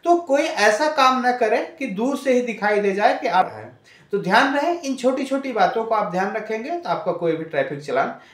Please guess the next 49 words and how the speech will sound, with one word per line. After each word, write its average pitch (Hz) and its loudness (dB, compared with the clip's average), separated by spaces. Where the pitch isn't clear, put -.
नहीं 160 0
कटेगा। 180 0
अगर 247 4
आपका 240 4
कोई 240 4
traffic 185 0
चालान 220 0
है 220 -6
जो 185 -6
कि 202 -6
कट 208 -4
गया 214 2
है, 214 0
आप 185 2
उसको, 185 -4
अ, 147 2
settle 214 0
करना 208 -2
चाहते 202 0
हैं 214 -2
दिल्ली 202 2
में, 190 0
नोएडा 190 2
में, 190 0
गाजियाबाद 180 4
में, 240 -8
तो 240 2
आप 214 0
दिए 220 2
गए 226 2
हमारे 196 2
WhatsApp 165 -4
नंबर 202 -4
पे 214 -4
हमारी 170 0
team 156 -6
से 156 -8
contact 147 -6
कर 202 -4
सकते 202 -10
हैं 233 -10
और 240 0
कम 233 6
से 220 0
कम 180 0
अमाउंट 147 -6
में 240 -10
चालान 127 -4
का 113 -8